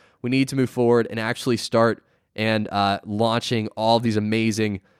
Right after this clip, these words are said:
uh, digital missionaries into the world, all right? So there are a couple spots left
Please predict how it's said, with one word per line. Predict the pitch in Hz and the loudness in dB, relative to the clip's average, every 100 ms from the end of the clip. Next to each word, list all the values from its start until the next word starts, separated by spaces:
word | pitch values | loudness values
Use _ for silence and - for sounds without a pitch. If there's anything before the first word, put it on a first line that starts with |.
| _ - | _ -4
uh, | 98 98 | 0 0
digital | 95 117 113 110 | 2 0 0 0
missionaries | 101 - 107 101 95 - - - | 0 -2 -4 -2 -2 -4 -8 -8
into | 110 113 | -4 0
the | 101 | 0
world, | 95 78 - | 0 -4 -8
all | 101 | -4
right? | 107 117 - 98 _ _ _ _ _ - | -2 -2 -6 -20 _ _ _ _ _ -12
So | - 151 135 113 143 _ _ _ _ _ _ - | 0 4 4 2 0 _ _ _ _ _ _ -2
there | 113 | 0
are | |
a | 110 | 0
couple | - 143 175 | -2 -2 -2
spots | - 156 - | 0 -2 0
left | 131 120 - - | 2 2 0 -10